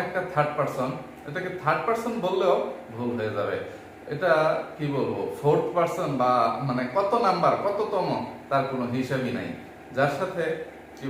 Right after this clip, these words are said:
বলবো, প্রায় এক যুগের চাইতেও বেশি সময় বা পনেরো বছরের চাইতেও বেশি সময় আগে ব্রেকআপ হয়ে গেছে, বিচ্ছেদ হয়ে গেছে, এইরকম একটা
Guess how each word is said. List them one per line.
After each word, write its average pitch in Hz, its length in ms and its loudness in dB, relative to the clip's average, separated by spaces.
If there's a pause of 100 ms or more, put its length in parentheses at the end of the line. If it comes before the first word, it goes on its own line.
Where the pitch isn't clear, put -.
বলবো, 104 240 -2 (580)
প্রায় 135 480 4 (260)
এক 175 60 2 (100)
যুগের 196 260 2
চাইতেও 180 240 2 (100)
বেশি 160 180 -2 (100)
সময় 151 280 0
বা 135 60 4 (340)
পনেরো 175 380 2
বছরের 156 420 -2
চাইতেও 156 320 -2 (260)
বেশি 123 220 -2 (120)
সময় 117 340 -2 (480)
আগে 143 220 2 (360)
ব্রেকআপ 120 380 0
হয়ে 120 180 0
গেছে, 117 180 -4 (120)
বিচ্ছেদ 110 400 -6
হয়ে 113 160 -2
গেছে, - 180 -8 (540)
এইরকম 240 360 4 (240)
একটা - 320 -2